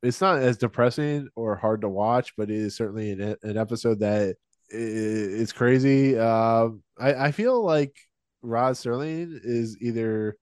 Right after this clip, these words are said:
in a moment of his life where he's just wanting to get everything off his chest at this point before,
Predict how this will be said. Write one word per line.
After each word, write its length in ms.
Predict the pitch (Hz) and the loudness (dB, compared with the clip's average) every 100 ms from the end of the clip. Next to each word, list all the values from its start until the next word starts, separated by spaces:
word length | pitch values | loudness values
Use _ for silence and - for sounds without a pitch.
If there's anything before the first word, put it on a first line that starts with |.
| _ _ | _ _
in 120 | 135 147 | -4 0
a 40 | |
moment 320 | 135 143 156 | 2 4 4
of 60 | 143 | 4
his 160 | 139 123 | 4 2
life 400 | 127 160 156 135 | 2 2 0 -2
where 140 | 123 | -4
he's 240 | 120 127 | -2 -4
just 180 | 131 123 | -4 -6
wanting 320 | 123 120 127 | -6 -6 -4
to 80 | 120 | -6
get 200 | 113 120 | -4 -4
everything 340 | 101 120 123 123 | -4 -4 -4 -4
off 120 | 120 | -4
his 120 | 120 | -4
chest 460 | - 123 131 - _ 117 | -4 -2 -2 -4 _ -10
at 120 | 120 | -6
this 140 | 123 | -6
point 320 | - 127 131 | -2 0 0
before, 560 | 117 110 113 113 110 110 | -2 -4 0 2 0 -2